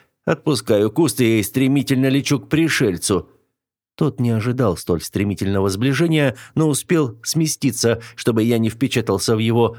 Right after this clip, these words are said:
многоликую тушку. Пролетая мимо, резко взмахнул инструментом. Монстр потерял одну голову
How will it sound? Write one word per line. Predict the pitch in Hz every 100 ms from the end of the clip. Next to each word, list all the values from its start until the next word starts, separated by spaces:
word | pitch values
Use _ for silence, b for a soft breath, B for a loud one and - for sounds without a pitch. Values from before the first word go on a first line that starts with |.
| -
многоликую | 127 117 120 110 110 120
тушку. | 117 107 - 82 b b b _ _ -
Пролетая | 139 110 107 90 87
мимо, | 104 131 113 B B B
резко | 156 170 131 - 120
взмахнул | 101 113 127 135 120
инструментом. | 120 110 143 127 98 95 107 101 b b _ -
Монстр | 175 165 - 151
потерял | 127 135 135 127 -
одну | 110 113
голову | 113 160 143 135 135